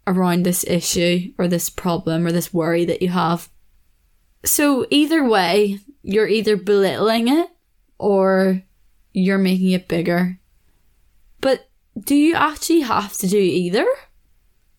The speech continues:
Like, what if you just validate that you feel that way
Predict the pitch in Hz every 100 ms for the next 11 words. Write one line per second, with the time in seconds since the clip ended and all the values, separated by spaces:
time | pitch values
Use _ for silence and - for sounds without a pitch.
0 | _ _ _ _ _ 226 226 190 208 254
1 | - 269 262 247 233 202 - 208 208 202
2 | 202 196 - - - _ _ _ _ _
3 | _ - 185 175 190 175 175 214 240 240
4 | - - 196 196 - _ _ _ 208 190
5 | 190 185 180 175 180 208 196 214 226 220
6 | 214